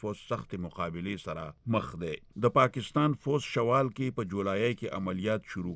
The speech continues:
کړي دي او د اګست ټوله میاشت یې په هوایي حملو تکیه لرلې ده. د دې حکمت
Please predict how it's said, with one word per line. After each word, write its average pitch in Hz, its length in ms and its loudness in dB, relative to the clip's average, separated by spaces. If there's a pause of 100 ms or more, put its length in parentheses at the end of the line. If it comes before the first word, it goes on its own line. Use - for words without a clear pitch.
کړي 113 220 -2
دي 110 120 -2
او 98 120 0
د 90 140 0
اګست 101 340 -6
ټوله 107 300 -2
میاشت 107 400 -4
یې 76 320 -8
په 95 100 -4
هوایي 104 380 4
حملو 98 320 0 (120)
تکیه 92 340 -2
لرلې 90 360 0
ده. 85 80 -2 (320)
د 104 120 4
دې 160 100 8 (100)
حکمت 123 400 0